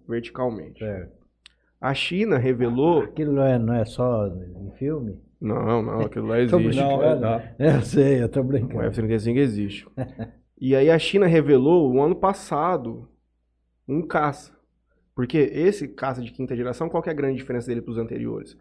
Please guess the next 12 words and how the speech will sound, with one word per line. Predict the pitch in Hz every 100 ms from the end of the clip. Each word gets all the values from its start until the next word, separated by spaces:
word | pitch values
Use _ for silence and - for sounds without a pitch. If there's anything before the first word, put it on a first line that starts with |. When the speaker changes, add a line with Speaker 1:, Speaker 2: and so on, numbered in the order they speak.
| _ -
Speaker 1:
É | 117
a |
capacidade | 117 131 135 135 135 123 131 139
dele | 120 120 135
de | 131
stealth, | - - 131 117 113
que | 117
a |
gente | 113
fala | - 120
de | 117
camuflagem. | 120 127 139 143 123 107